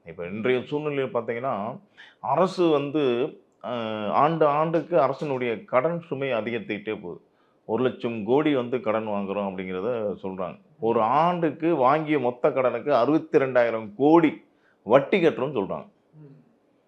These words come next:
Speaker 1: இந்த கடன் வாங்குறது சரி, கைமாத்து வாங்குறது சரி, எப்ப திருப்பி கொடுப்போம்?
Speaker 2: ம், ம்.
Speaker 1: எப்ப திருப்பி கட்டுவோம்? இப்ப அரசு, அர-, அரசு வருவாயை பெருக்குவது, கடன் வாங்குறது சரிங்க, வருவாயை பெருக்குவதற்கான திட்டங்கள் என்ன?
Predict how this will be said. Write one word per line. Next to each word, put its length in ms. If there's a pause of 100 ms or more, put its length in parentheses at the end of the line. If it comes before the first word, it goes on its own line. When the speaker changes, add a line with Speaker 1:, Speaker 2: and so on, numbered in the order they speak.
(440)
Speaker 1:
இந்த 140
கடன் 300
வாங்குறது 480
சரி, 260
கைமாத்து 480
வாங்குறது 300
சரி, 200
எப்ப 240
திருப்பி 300
கொடுப்போம்? 500 (260)
Speaker 2:
ம், 220
ம். 240 (420)
Speaker 1:
எப்ப 220
திருப்பி 320
கட்டுவோம்? 400
இப்ப 160
அரசு, 300
அர-, 400
அரசு 240
வருவாயை 420
பெருக்குவது, 420
கடன் 220
வாங்குறது 340
சரிங்க, 340
வருவாயை 400
பெருக்குவதற்கான 640
திட்டங்கள் 460
என்ன? 180